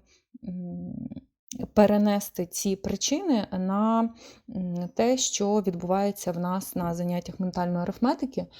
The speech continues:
тому що один із, м, запитів, які я дуже часто чую від викладачів, е, це, м, такі с-, скарги, е, і пошук, е, відповіді на запитання,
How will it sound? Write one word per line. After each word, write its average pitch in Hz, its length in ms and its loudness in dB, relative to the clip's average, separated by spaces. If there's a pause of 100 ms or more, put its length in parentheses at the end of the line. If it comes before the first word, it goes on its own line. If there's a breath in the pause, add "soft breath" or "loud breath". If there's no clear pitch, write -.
(240 loud breath)
тому 196 280 4
що - 420 -2
один 202 520 4
із, 180 300 -4
м, 175 200 -4 (560)
запитів, 202 680 0
які 190 320 -2
я 180 120 2
дуже 175 360 2
часто 170 420 -6
чую 180 340 -2
від 175 180 -4
викладачів, 180 680 -2 (420 loud breath)
е, 175 260 -2
це, 233 460 4 (1120)
м, 185 580 -4 (120)
такі - 280 2
с-, - 320 -4 (120)
скарги, 180 580 2
е, 170 240 0 (560)
і 175 220 -8 (100)
пошук, 185 520 0
е, 175 200 2
відповіді 175 560 2
на 175 100 -4
запитання, 202 600 0